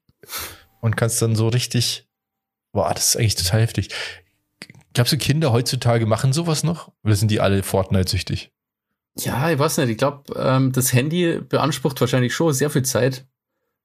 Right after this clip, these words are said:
Speaker 2: Aber die werden auch rausgehen.
Speaker 1: Das klingt jetzt schon wie
Speaker 2: Wobei
Speaker 1: so ein Boomer-Podcast, gell? Äh, wir sind damals noch in den Wald gegangen und haben noch Autos angezündet.
Speaker 2: Ja, true story.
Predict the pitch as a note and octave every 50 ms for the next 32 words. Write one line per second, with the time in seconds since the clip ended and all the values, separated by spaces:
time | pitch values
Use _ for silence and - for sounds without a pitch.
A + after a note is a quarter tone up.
0 | _ _ - G#2 G#2+ A2 G#2+ G#2+ G#2+ G2+ - - _ _ _ - G2 G#2+ G#2+ A2+
1 | A#2+ A#2+ - G#2 G2 G#2 B2 C3+ - - - - - - - _ _ _ _ _
2 | _ _ _ _ _ _ _ - G#2+ - D3 B2 G2+ G2+ F#2 G2+ G2 - - G#2
3 | G2 G2 G2 F#2+ G2 A#2 B2 C3 A2 G#2+ G#2 G2+ F#2+ - - G2 - - - F#2
4 | F2+ - - G2+ G2 - - - - - - D3 D3 C#3 D#3+ F3+ D3+ C3 E3 C#3+
5 | D3+ D3+ C#3 C#3+ C#3+ C3 - C#3 C#3+ C3 C#3 C3 C3 A#2 A#2 B2+ C3 B2 - -
6 | B2+ A#2+ C3 A#2+ A#2+ A#2 A#2 A2 G2+ - - - - - - - _ - B2 A#2+
7 | B2 C3 B2+ B2 B2 A2 - C#3 B2+ A2 - A2 A2 A2 G#2 - - A#2 A2 G#2+
8 | G2+ G2 - - _ _ _ - - - - - _ _ _ - A#2+ B2 C3+ D#3
9 | D3 C3 C3 - - F3+ G#3 G#3 - - - - A3+ G#3 D3